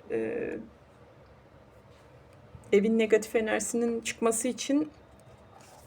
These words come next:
limon postu diye bir şey, limon kaynatma var. Limon postu der. Hmm, herhalde şeyden dolayı, sayfasında paylaştığı için.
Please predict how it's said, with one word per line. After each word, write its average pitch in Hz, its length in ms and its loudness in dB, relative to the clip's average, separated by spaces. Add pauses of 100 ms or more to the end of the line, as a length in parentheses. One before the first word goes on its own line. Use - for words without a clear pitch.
(200)
limon 214 480 4
postu 196 440 2
diye 208 180 4
bir 202 60 -2
şey, 196 280 4
limon 233 220 6
kaynatma 196 640 4
var. 175 220 4
Limon 196 240 4
postu 190 580 0
der. 160 280 6 (100)
Hmm, - 460 -6
herhalde 190 360 0
şeyden 185 440 0
dolayı, - 300 0 (300)
sayfasında 185 640 0
paylaştığı 180 500 4
için. 196 320 2